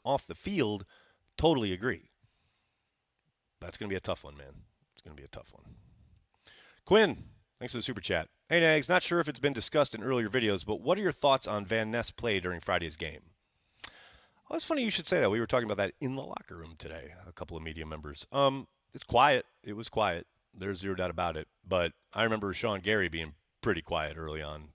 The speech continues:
as well. Uh, it, look, he, he is having to do things that he wasn't asked to do in college. I don't really give it too much thought other than to think, "Yeah, no, didn't make a ton of plays. Certainly was a quiet debut." But he's got a long way to go.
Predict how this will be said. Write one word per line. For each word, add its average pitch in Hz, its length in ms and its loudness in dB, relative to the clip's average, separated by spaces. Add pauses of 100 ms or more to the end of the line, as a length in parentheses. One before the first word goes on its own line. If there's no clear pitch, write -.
(120)
as 78 160 -10
well. 76 240 -12 (800)
Uh, - 220 -16 (180)
it, 87 180 -16
look, 117 300 2
he, 101 240 -4
he 113 280 0
is 131 280 4
having 120 280 2
to 113 60 -2
do 117 220 0
things 110 380 -2
that 90 120 -2
he 87 60 -8
wasn't 98 280 0
asked 92 160 -2
to - 60 -16
do 82 100 -6
in 73 80 -10
college. 123 520 2 (1300)
I 104 120 6
don't 120 160 4
really 95 380 2 (480)
give 98 160 0
it - 120 -10
too 143 160 0
much 151 200 2
thought - 300 0 (100)
other 107 260 2
than 90 160 -4
to 85 80 -8
think, - 440 -6
"Yeah, 139 300 -2
no, 113 300 -4
didn't 117 220 -4
make 120 140 -4
a 98 80 -6 (180)
ton 120 140 0
of 104 100 -4
plays. 95 440 0 (440)
Certainly 113 260 0
was 101 120 0
a 90 40 -2
quiet 110 440 2
debut." 95 520 -2 (880)
But 147 80 -4
he's 127 100 -4
got 131 120 6
a 110 40 4
long 92 220 2
way 80 120 -4
to 78 60 -10
go. 139 300 4